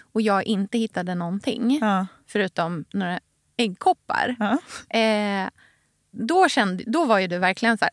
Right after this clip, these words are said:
Speaker 1: "Oj, oj, oj, nu har jag spenderat så mycket pengar."
Speaker 2: Ja.
Speaker 1: Men, och också väldigt mycket så här, "Men jag kommer inte spendera några mer pengar." Alltså, du vet, berätta så mycket grejer för mig som jag bara, "Elsa, I know."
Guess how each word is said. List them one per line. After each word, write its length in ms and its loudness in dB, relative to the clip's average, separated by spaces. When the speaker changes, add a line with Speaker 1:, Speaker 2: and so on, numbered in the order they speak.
Speaker 1:
"Oj, 300 4
oj, 100 0
oj, 140 -4
nu 380 6
har 160 4
jag 100 2
spenderat 400 -2
så 100 -20
mycket 200 -6
pengar." 300 -4
Speaker 2:
Ja. 300 2
Speaker 1:
Men, 220 8
och 160 4
också 220 0
väldigt 340 4
mycket 200 2
så 60 4
här, 80 2
"Men 240 8
jag 200 8
kommer 220 4
inte 360 6
spendera 520 4
några 220 4
mer 220 8
pengar." 240 -2
Alltså, 140 0
du 80 2
vet, 120 2
berätta 480 2
så 100 0
mycket 220 4
grejer 320 2
för 120 0
mig 160 4
som 160 0
jag 100 2
bara, 140 4
"Elsa, 460 2
I 80 2
know." 460 0